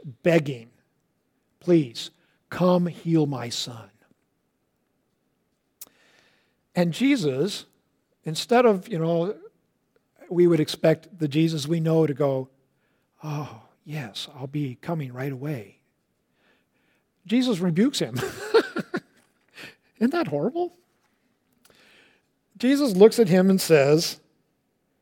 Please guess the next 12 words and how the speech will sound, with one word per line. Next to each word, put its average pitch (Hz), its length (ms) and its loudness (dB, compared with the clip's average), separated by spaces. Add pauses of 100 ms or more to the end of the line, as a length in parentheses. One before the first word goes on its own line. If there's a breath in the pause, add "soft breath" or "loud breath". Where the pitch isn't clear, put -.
(400)
"Unless 190 400 6
y'all 208 380 8
see 208 200 0
miraculous 165 520 0
signs 165 320 0
and 135 100 -6
wonders," 135 520 -4 (600)
and 185 140 0
the 180 40 -2
word 214 200 10
is 165 220 6
y'all. 123 400 -4